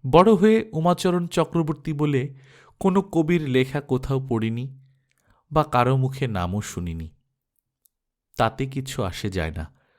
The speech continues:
যশোভাগ্য সকলের কি থাকে? আজ এতকাল পরে শাবলতলার মাঠে এসে আবার মনে পড়ে গেল বাল্যের সেই অপূর্ব অপরাহ্নের কথা।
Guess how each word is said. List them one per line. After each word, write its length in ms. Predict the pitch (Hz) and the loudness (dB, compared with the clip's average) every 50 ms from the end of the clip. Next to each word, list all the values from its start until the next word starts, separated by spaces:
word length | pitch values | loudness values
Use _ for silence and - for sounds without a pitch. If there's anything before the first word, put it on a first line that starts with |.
| _ _ _ _ _ _ _ _ _ _ _ _ - 104 | _ _ _ _ _ _ _ _ _ _ _ _ -6 0
যশোভাগ্য 800 | 107 113 104 98 - - 127 110 104 107 113 104 104 101 113 110 | 2 2 2 2 0 0 0 0 0 -2 -2 -4 -2 -2 -2 -2
সকলের 580 | - - - - - - 104 107 104 110 104 | -2 -4 -6 -8 -4 -2 -2 -2 -2 -2 -4
কি 120 | - - 110 | -6 -10 -8
থাকে? 440 | - - - 104 - - 165 151 131 - - _ _ _ _ _ _ _ _ _ _ _ _ _ _ _ _ _ _ _ _ _ _ _ _ _ _ _ _ _ _ _ _ _ _ _ _ _ _ _ _ | -6 -6 -6 -6 -6 -8 -10 -12 -12 -14 -20 _ _ _ _ _ _ _ _ _ _ _ _ _ _ _ _ _ _ _ _ _ _ _ _ _ _ _ _ _ _ _ _ _ _ _ _ _ _ _ _
আজ 220 | - 107 117 107 117 | -2 -2 0 0 0
এতকাল 480 | 107 104 - 123 117 - 117 113 113 | -2 -2 -4 -6 -4 -2 -2 -2 -4
পরে 380 | 110 - 110 107 104 120 143 160 - - _ _ _ _ _ | -4 -4 -4 -4 -4 -4 -6 -8 -12 -18 _ _ _ _ _
শাবলতলার 760 | - - - 117 101 95 107 110 104 - 110 107 107 107 107 | -14 -6 -4 -2 -2 0 0 -2 -2 -2 -2 -2 0 -2 -2
মাঠে 420 | 104 101 92 95 - - 113 101 92 | -2 -2 -2 -4 -4 -4 -4 -2 -2
এসে 400 | 90 - - - 107 104 101 - _ _ _ _ _ _ _ - _ _ | -4 -6 -8 -8 -8 -8 -8 -12 _ _ _ _ _ _ _ -20 _ _
আবার 320 | 117 131 143 151 170 165 147 | 6 6 6 6 4 0 0
মনে 240 | 139 135 135 139 | 2 2 2 2
পড়ে 260 | 135 135 143 135 139 131 | 2 2 2 2 2 2
গেল 300 | 131 120 113 104 95 104 - _ _ _ _ _ _ _ _ _ | 2 0 0 -2 -4 -6 -10 _ _ _ _ _ _ _ _ _
বাল্যের 460 | 131 120 123 135 139 143 147 156 160 147 | 2 6 8 8 8 6 4 0 0 -2
সেই 300 | 131 - - 151 143 - | -4 -4 -4 -4 -4 0
অপূর্ব 460 | - 104 107 - - 127 117 110 120 120 | 0 0 0 2 0 -2 -2 0 -2 -2
অপরাহ্নের 680 | - 95 101 - - 104 104 92 92 92 98 98 - | -2 -2 -4 -4 -4 -2 -2 -2 -2 -4 -6 -8 -6
কথা। 460 | - - - - - - - - - | -8 -10 -10 -8 -10 -12 -12 -12 -16